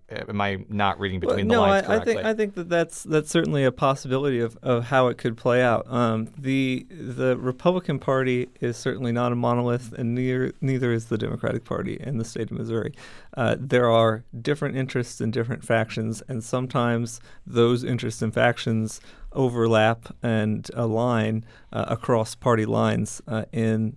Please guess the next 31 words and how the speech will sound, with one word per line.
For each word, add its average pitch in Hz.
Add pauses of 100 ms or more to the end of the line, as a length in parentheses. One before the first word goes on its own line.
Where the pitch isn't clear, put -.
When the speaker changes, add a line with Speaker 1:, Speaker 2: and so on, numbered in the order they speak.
(140)
Speaker 2:
the 110
Capitol. -
And 113
you're 120
gonna 127
see -
a 117
lot 110
of 110
that 113
play 113
out, 117 (360)
uh, 110
over 110
the -
course 113
of -
redistricting. - (240)
Speaker 1:
My 120
final 147
question 127
for 117
you, 107 (320)
same 123
as 104
my 104
final 101
question 95
for 98
Representative 92
McCreary. 92